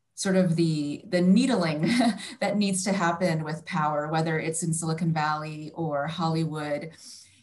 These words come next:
And, um, in a recent interview, you mentioned, um, this is a quote, "We can't have charitable solutions to structural problems. You don't solve the Flint water crisis by just sending water bottles. You don't solve the crisis of inner city education,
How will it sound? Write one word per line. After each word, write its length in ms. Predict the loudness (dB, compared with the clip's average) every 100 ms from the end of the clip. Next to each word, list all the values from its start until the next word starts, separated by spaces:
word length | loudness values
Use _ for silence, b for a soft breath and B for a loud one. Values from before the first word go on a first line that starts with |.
| _
And, 480 | 0 2 4 2 0 0
um, 340 | 0 0 -4 0
in 120 | 2
a 80 | 2
recent 400 | 0 -2 -2 0
interview, 720 | 0 0 2 2 2 0 -6 B B _
you 600 | -4 2 2 2 0 -2 2
mentioned, 680 | 2 4 2 -2 -2 -6 -10 -16 _ _ _
um, 400 | 0 2 0 -2 -10 -16 _ _
this 240 | 0 0
is 100 | 0
a 60 | -2
quote, 360 | 2 2 2 -4 -2
"We 100 | -2
can't 340 | 0 -2 0
have 220 | 0 -2
charitable 440 | -2 -2 0 -2 -2
solutions 640 | -2 0 0 0 0 -2
to 120 | -4
structural 640 | -2 -2 -4 -4 -6 -6 -6
problems. 680 | -6 -4 -4 -6 -8 -8 B B B B -4
You 120 | 0
don't 180 | 0 2
solve 280 | 2 2
the 60 | 0
Flint 260 | 0 0 2
water 240 | 2 2
crisis 480 | 2 0 0 -2 -2
by 180 | -2 0
just 240 | 0 0
sending 320 | 4 6 8
water 240 | 8 4 2
bottles. 500 | -4 -6 -8 -10 -8
You 120 | -6
don't 160 | -4
solve 180 | -2 -2
the 60 | -2
crisis 340 | -2 -2 -2
of 100 | -4
inner 140 | -4 -4
city 260 | -2 0
education, 680 | 0 0 0 0 2 0 0